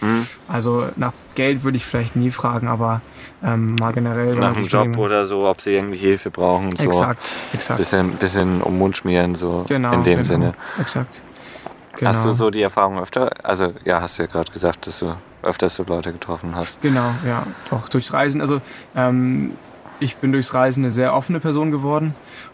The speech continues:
Speaker 2: und, ähm, hab dementsprechend kein Problem, einfach Leute anzusprechen oder vielleicht auch ist es meine Ausstrahlung mittlerweile, dass Leute mich einfach ansprechen. Es ist dadurch relativ einfach geworden, in Kontakt zu kommen und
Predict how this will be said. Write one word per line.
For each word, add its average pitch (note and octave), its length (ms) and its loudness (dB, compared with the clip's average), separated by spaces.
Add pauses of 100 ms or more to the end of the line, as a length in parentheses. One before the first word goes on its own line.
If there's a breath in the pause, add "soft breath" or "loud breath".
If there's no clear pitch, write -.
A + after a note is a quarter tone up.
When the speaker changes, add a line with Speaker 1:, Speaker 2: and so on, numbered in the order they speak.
Speaker 2:
und, B2 420 0
ähm, A#2 480 0
hab A#2+ 140 -2
dementsprechend B2+ 580 0
kein A#2+ 200 0
Problem, A#2+ 420 0
einfach A#2+ 180 -2
Leute A#2 300 0
anzusprechen B2 640 0
oder A#2 260 0 (420 loud breath)
vielleicht B2 220 0
auch B2 160 0
ist C3 160 -2
es B2 120 -2
meine B2 180 0
Ausstrahlung C3 460 2
mittlerweile, B2 340 2
dass A#2+ 100 -2
Leute B2+ 220 0
mich B2+ 200 2
einfach C3 220 -2
ansprechen. C3 540 0 (420 loud breath)
Es A2+ 120 0
ist - 120 0
dadurch A#2+ 260 0
relativ B2+ 340 0
einfach C3 340 0
geworden, B2 400 0
in A#2 80 -2
Kontakt A2+ 340 -6
zu - 80 -2
kommen C3 320 2
und A#2 200 0